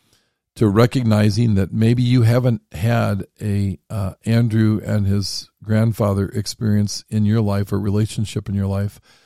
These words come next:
but you can have it, folks. We can have it. I can have a deeper relationship. You can have a beginning relationship or a deeper relationship, depending on where you are.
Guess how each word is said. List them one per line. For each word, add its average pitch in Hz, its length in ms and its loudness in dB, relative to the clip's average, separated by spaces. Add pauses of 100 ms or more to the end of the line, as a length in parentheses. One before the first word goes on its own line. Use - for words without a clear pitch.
(180)
but 123 160 -2
you 123 220 2
can 120 460 0
have 104 340 0
it, 90 120 -4 (360)
folks. 98 340 -2
We 123 300 4
can 113 260 0
have 95 240 2
it. 92 160 -6
I 110 240 2
can 123 280 -2
have 101 400 -2
a 107 180 -4
deeper 101 580 -4
relationship. 98 840 -6 (500)
You 120 260 6
can 143 180 2
have 113 380 2
a 110 140 0
beginning 110 500 0
relationship 98 840 -2
or 113 200 -2
a 113 160 -2
deeper 113 380 -4
relationship, 101 720 -2
depending 104 380 -2
on 95 80 0
where 95 140 -2
you 104 220 -2
are. 104 300 -6